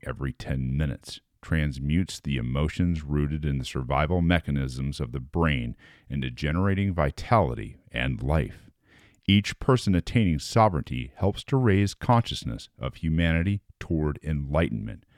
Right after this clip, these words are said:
increasing love and peace for the world. This is a guest post by Nozami Hayase. Opinions expressed are entirely their own and do not necessarily reflect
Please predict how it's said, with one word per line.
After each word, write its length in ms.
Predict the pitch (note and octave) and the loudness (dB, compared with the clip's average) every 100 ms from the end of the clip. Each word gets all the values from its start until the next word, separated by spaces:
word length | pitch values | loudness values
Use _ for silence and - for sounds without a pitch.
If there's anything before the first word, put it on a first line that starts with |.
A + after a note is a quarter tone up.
| _ _ | _ _
increasing 680 | - B1+ - A#1+ - C2 C#2+ | -12 -12 -10 -10 -6 -4 -2
love 380 | D#2 C#2+ G#1+ - - _ _ | 0 0 0 -6 -18 _ _
and 320 | - A1+ - | -8 -6 -6
peace 480 | - F#2 C2+ - - _ _ | -2 -2 -2 -6 -14 _ _
for 180 | - B1 | -6 -4
the 120 | B1 | -2
world. 500 | C#2 D2 B1+ - - _ _ _ _ _ _ _ | -2 -2 -2 -6 -18 _ _ _ _ _ _ _
This 480 | F#2+ A2 - - - _ _ | 4 6 4 -4 -12 _ _
is 100 | D#2 | -2
a 80 | D2+ | 2
guest 240 | D#2 D#2+ - | 4 2 2
post 480 | D2 C2 - - - - | 0 0 -4 -10 -12 -6
by 140 | C2+ | -2
Nozami 500 | C#2 C2 D2 D2+ D#2+ | -2 0 2 4 2
Hayase. 640 | D2+ D#2+ D2+ C2+ - - - _ _ _ - | 2 2 2 2 -2 -10 -14 _ _ _ -12
Opinions 480 | - - D2+ D2+ E2 | -4 0 2 2 0
expressed 640 | - - D2+ C#2 - - | -4 -4 0 0 -2 -8
are 160 | - C#2 | -4 -2
entirely 800 | C#2+ - B1+ C2 C#2 C#2 D2 - | -4 -4 -4 -2 -4 -4 -6 -6
their 260 | - E2 - | -2 -2 -2
own 280 | C2 A1+ A#1 - - | -6 -6 -10 -16 -12
and 180 | A#1 B1 | -10 -4
do 140 | C2+ | -2
not 200 | B1+ C2+ | -2 -2
necessarily 640 | B1+ B1 - C2+ C2+ C2+ | -4 -6 -8 -4 -2 -2
reflect 600 | D2+ E2 F2 - F2+ A#1 | -2 -2 -2 -2 0 0